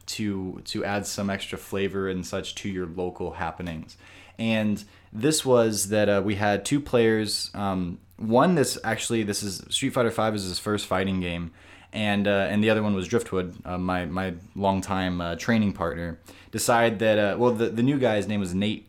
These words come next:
He actually eliminated Driftwood from one of the recent tournaments we were in, so this became a big thing,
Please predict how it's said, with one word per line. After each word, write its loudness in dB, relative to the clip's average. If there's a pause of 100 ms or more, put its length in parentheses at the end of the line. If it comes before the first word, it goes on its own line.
(160)
He 0
actually 2
eliminated 0
Driftwood -4
from -4
one -2
of -4
the -4
recent -6
tournaments -4
we -4
were -4
in, -6
so 0
this -2
became -4
a -2
big -2
thing, -4